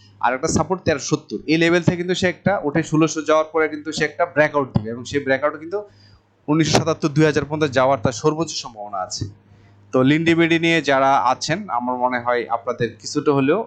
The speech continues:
আহ, ক-, আহ, আমি মেসেজটা দিতে পারছি। এখন decision is yours, আহ, আপনি কি করবেন।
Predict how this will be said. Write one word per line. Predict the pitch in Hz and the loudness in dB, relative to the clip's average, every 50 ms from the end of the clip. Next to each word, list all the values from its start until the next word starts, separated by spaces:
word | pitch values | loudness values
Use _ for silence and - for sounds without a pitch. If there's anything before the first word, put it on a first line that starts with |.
| - - | -8 -10
আহ, | 110 113 | -10 -10
ক-, | 110 - _ - 135 | -10 -10 _ -2 0
আহ, | 131 113 117 120 117 113 113 | 0 0 0 0 2 2 0
আমি | 113 117 117 113 110 110 107 104 98 98 101 | 0 -2 -4 -6 -6 -8 -10 -12 -14 -12 -4
মেসেজটা | 127 131 - - 139 135 139 | 0 0 0 0 0 -2 -2
দিতে | 131 135 131 147 | -4 0 -2 0
পারছি। | 135 147 143 135 - - 185 190 185 - _ - - - - - _ _ - | 0 0 -2 0 -2 -4 -6 -6 -6 -16 _ -20 -20 -20 -20 -20 _ _ -4
এখন | 127 127 - 151 156 156 151 131 120 - | -4 -2 0 -2 -2 -2 -4 -6 -2 0
decision | 143 143 - - 151 156 156 147 | 0 0 0 0 0 0 0 2
is | 127 135 | 2 4
yours, | 147 196 233 - - - - - _ _ | 4 4 2 2 -2 -4 -6 -12 _ _
আহ, | 117 117 | -2 0
আপনি | 113 107 104 98 - 110 - - 120 117 110 104 - - - - _ - - _ | 2 2 0 0 -2 -4 -4 -4 -8 -8 -8 -8 -12 -20 -20 -20 _ -20 -20 _
কি | - 156 151 | -10 -10 -6
করবেন। | - 131 120 110 95 95 90 87 | -2 -2 -2 -2 -2 -6 -10 -12